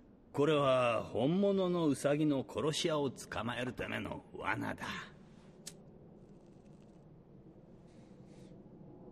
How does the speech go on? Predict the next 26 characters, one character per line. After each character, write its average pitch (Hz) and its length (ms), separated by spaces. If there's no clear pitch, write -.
ハ - 300
マ 85 300
ー・ 71 40
ジ 95 200
ェ 110 80
イ - 80
ク。 - 200
私 - 280
立 214 340
探 147 220
偵 82 220
だ。 - 120
ラ 80 240
ブ 156 160
ホ 185 140
テ 202 160
ル 190 120
探 202 220
偵 101 160
と 80 120
呼 73 140
ば 92 100
れ 92 80
て 92 140
い 92 100
る。 90 100